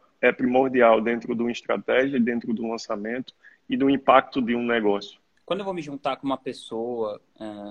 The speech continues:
Speaker 2: ou quando eu vou ter um mentorado, ou quando eu vou lançar uma pessoa e tal, eu acho que, assim, uma das coisas que você pode ter que mais te valorizam é que você seja uma pessoa confiável.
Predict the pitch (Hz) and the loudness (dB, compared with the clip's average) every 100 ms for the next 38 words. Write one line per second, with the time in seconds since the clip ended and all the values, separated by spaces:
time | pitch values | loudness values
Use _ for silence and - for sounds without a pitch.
0 | - - - - _ _ _ _ 127 139 | -14 -18 -20 -20 _ _ _ _ 4 6
1 | 143 131 - 123 117 120 - 113 104 110 | 4 2 -4 -6 -6 -10 -6 -4 -2 -4
2 | 117 107 104 113 117 120 113 117 110 - | -6 -8 -8 -10 -8 -8 -6 -8 -8 -10
3 | 113 107 107 - 104 110 110 104 - - | -10 -10 -18 -16 -12 -10 -10 -12 -18 -10
4 | 104 107 _ _ _ _ _ _ 120 131 | -8 -8 _ _ _ _ _ _ 0 0
5 | - 147 - 127 101 127 131 135 - 151 | 0 -10 -8 -10 -8 -6 -4 -6 -8 -10
6 | - 151 143 143 - 143 139 147 170 165 | -8 -10 -4 -6 -4 -10 -4 -4 -4 -2
7 | 147 127 135 151 143 156 151 135 147 143 | -2 -2 -6 -8 -8 -10 -10 -10 -8 -6
8 | 143 135 139 - 147 - 156 113 104 | -10 -10 -10 -8 -12 -10 -10 -8 -10